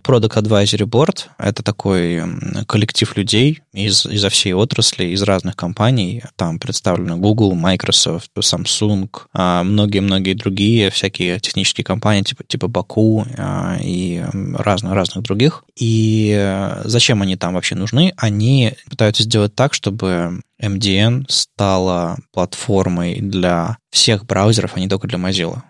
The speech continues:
Мы это много раз уже обсуждали, но я напоминаю, что,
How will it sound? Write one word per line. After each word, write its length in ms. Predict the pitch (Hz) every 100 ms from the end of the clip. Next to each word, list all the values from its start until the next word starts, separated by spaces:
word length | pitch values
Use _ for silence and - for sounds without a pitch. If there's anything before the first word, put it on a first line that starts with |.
| _
Мы 220 | 113 107
это 180 | 98 104
много 320 | 107 107 101
раз 180 | 95 87
уже 160 | 101 95
обсуждали, 680 | - 110 120 160 160 107
но 140 | 95 101
я 120 | 104
напоминаю, 580 | 98 98 92 98 - 110
что, 720 | - - 90 92 90 90